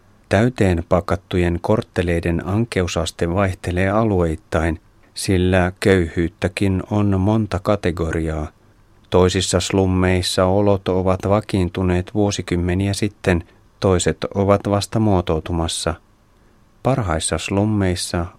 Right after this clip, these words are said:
asuminen vaatii jo varallisuutta. Viranomaiset käyvät jatkuvaa vääntöä epävirallisen asutuksen kanssa. Mitä lähempänä slummi on Mumbain vanhaa kaupunkia ja liike-elämän keskusta,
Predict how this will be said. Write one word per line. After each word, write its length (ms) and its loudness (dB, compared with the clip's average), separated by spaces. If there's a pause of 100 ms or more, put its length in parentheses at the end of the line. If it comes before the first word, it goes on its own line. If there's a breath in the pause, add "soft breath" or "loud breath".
(100)
asuminen 600 -2
vaatii 520 -2
jo 200 -2
varallisuutta. 920 -2 (1160 soft breath)
Viranomaiset 920 0
käyvät 380 0 (120)
jatkuvaa 640 0
vääntöä 580 -2
epävirallisen 1000 -2
asutuksen 600 -4
kanssa. 420 -2 (500 soft breath)
Mitä 320 4
lähempänä 580 2
slummi 580 0
on 220 0
Mumbain 540 0
vanhaa 420 -2
kaupunkia 580 -2
ja 300 -2
liike-elämän 720 0
keskusta, 580 -4